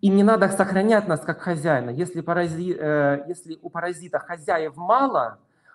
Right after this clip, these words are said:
он будет беречь хозяина, потому что он передать не может, э, свое потомство другому хозяину. Нас очень много, вирусы нас не ценят, мы для них не представляем ценности, и нашу иммунную систему они укреплять не будут.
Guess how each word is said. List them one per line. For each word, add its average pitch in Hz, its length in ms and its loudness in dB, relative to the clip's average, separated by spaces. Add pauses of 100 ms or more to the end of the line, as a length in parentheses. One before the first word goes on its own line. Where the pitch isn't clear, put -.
(140)
он 180 220 -4
будет 185 280 -4
беречь 180 400 0
хозяина, 113 440 -6
потому 180 320 0
что 196 160 -2
он 190 320 0
передать 190 560 2
не 170 100 -6
может, 139 400 -4 (300)
э, 139 280 -2
свое 170 280 0
потомство 180 520 -2
другому 175 420 2
хозяину. 113 460 -14 (400)
Нас 202 260 0
очень 226 320 2
много, 214 600 2 (180)
вирусы 202 400 -2
нас 185 300 -2
не 202 120 -4
ценят, 147 500 -4
мы 156 160 -4
для 170 100 -2
них 180 180 -4
не 185 80 -6
представляем 190 580 -2
ценности, 139 580 -6 (200)
и 175 60 -2
нашу 180 340 2
иммунную 180 300 2
систему 190 400 -4
они 165 180 2
укреплять 180 500 0
не 214 100 -4
будут. 135 360 -4